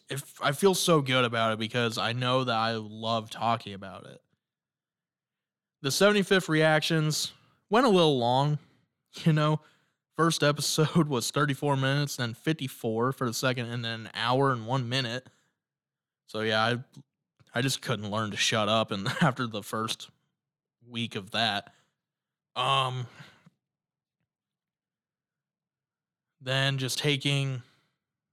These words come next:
everything, just Indiana's the basketball state. I love that episode. Um, I might do a part two to that at some point, just 'cause there's so much to talk about.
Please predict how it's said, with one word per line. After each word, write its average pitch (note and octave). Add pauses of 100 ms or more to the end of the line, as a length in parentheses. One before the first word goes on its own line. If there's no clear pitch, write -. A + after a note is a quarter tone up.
(1200)
everything, C3
just A#2 (640)
Indiana's A2
the G#2+
basketball A#2+
state. B2+ (320)
I G#2+
love B2+
that B2 (260)
episode. A#2+
Um, G2+ (960)
I G2+
might A2+
do C3
a A2+
part A#2+
two A#2+
to B2
that C3
at B2
some B2+
point, C3
just C3
'cause D#3+
there's F3
so A#3
much B2
to -
talk A#2+
about. G2+